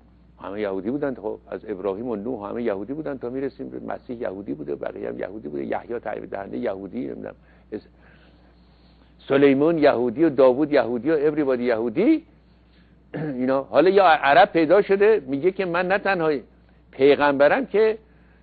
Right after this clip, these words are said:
خاتم النبیین هستم، اینا برادر من بودن. حالا این بماند. مطلب دیگر که اینجا محل کسب و کار بود. اینها هم عرب شده بودن. این یهودیا، عرض کنم پونصد ششصد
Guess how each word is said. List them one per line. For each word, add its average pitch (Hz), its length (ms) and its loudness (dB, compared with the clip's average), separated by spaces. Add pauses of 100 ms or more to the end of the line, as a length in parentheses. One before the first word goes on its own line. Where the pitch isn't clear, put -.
خاتم 254 580 6
النبیین 175 520 0
هستم، 208 320 -2
اینا 180 200 0
برادر 170 420 10
من 160 220 2
بودن. 104 240 -4 (640)
حالا 156 160 2
این 160 220 -4
بماند. 233 480 2 (640)
مطلب 226 440 0
دیگر 208 300 0
که 214 120 -12
اینجا 165 300 -6
محل 160 320 -6
کسب - 380 -14
و 117 60 -6
کار 160 340 4
بود. 143 220 -2 (800)
اینها 127 240 -2
هم 170 160 -4
عرب 135 280 4
شده 175 240 -2
بودن. 147 380 2 (260)
این 123 160 -8
یهودیا، 123 640 0 (600)
عرض 107 160 -16
کنم 110 200 -12
پونصد 117 300 -12
ششصد 110 400 -12